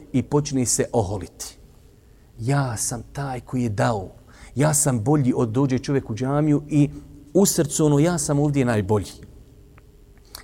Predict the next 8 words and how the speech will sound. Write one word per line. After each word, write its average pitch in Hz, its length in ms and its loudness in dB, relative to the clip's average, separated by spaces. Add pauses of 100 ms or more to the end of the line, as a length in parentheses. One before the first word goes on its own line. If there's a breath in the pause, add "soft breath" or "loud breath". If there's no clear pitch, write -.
Vjerujte 127 420 2
da 113 100 0
taj 180 300 0
moment 139 540 2 (1120 soft breath)
tog 139 260 4
osjećaja, 131 640 4
znači 127 380 0 (240 loud breath)
oholosti, 147 800 6